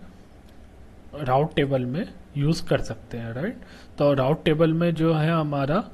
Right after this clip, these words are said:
किस में associate होगा, किसके साथ इसकी entry आएगी, Public route table में।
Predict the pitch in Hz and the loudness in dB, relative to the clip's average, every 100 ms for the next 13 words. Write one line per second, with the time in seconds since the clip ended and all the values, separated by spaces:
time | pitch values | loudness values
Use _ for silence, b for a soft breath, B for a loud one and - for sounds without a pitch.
0 | - 143 - 170 175 170 170 170 180 165 | -4 -2 2 2 2 2 -2 0 0 0
1 | 170 180 196 147 - 175 175 165 165 - | -2 -2 -2 -4 0 0 0 0 -2 0
2 | 165 147 - 160 156 151 208 - 147 135 | -2 0 0 0 0 -2 -4 -2 -2 2
3 | 139 135 135 120 113 - 113 117 113 117 | 0 0 -4 -4 -4 -8 -6 -6 -8 -10